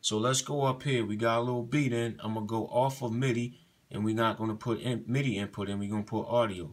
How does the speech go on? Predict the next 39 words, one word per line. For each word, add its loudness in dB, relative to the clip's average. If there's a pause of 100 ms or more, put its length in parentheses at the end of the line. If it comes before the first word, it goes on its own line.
(100)
We'll -12
click -4
that. 2 (760)
Still 2
on 2
sequence 0
one. 0 (540)
Now 4
we 2
on 0 (120)
audio 4
track -2
one. -6 (480)
And -2
I'm 2
gonna 2
go 2
down 2
here 0
to -6
input -2
because -6
I 2
have 0
an -6
X 0
L 0
R 2
mic -2
hooked -6
up -4
to -2
the -4
Renaissance, 2 (500)
and 6
it's 2
in 2
input 0
one. 2